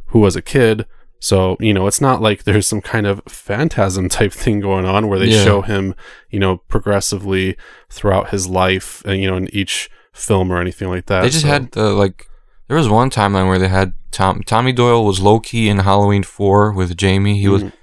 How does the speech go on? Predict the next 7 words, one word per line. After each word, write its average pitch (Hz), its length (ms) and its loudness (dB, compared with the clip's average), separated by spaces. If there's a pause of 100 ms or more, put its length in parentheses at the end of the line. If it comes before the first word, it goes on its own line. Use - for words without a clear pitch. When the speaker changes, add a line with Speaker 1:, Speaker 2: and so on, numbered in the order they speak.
(400)
Speaker 2:
he 101 80 -6
was 98 180 2
that, 98 180 4
uh, 92 260 4 (500)
that 98 160 -2
dude 101 220 2
in, 98 180 0